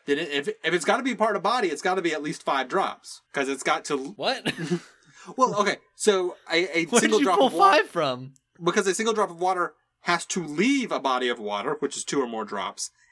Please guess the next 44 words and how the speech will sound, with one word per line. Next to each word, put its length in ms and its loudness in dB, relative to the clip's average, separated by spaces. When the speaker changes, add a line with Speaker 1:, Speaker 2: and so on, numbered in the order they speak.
Speaker 1:
and 160 -4
then 140 0
hit 500 -2
a 80 2
body 320 0
of 100 -2
water, 440 -4
which 140 -4
is 120 -2
also 260 0
two 220 -6
or 40 -10
more 160 -8
drops. 460 -10
So 540 -2
you've 180 -2
got 440 0
two 180 2
drops 340 0
in 120 -6
body 240 2
of 100 -2
water 260 0
A, 200 -2
two 160 -6
drops 280 -2
in 80 -6
body 200 0
of 80 -4
water 180 -4
B, 300 -2
and 120 -10
a 60 -6
travel 440 0
drop. 340 -8
You 140 -2
need 100 0
a 60 0
minimum 520 0
of 120 -4
five 340 0
drops 360 -2
of 80 -10
water 520 -2